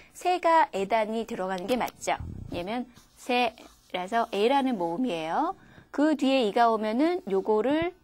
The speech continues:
없다고 생각하시고 세를 두 박자로 끌어주셔야 돼요. 세,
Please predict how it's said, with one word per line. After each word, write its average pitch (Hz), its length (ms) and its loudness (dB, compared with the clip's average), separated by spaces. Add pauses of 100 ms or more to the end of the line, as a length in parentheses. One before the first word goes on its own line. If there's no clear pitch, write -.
없다고 294 460 2
생각하시고 247 640 2
세를 339 400 -4
두 202 160 -6
박자로 226 500 2
끌어주셔야 247 560 0
돼요. 160 240 -4 (540)
세, 240 800 2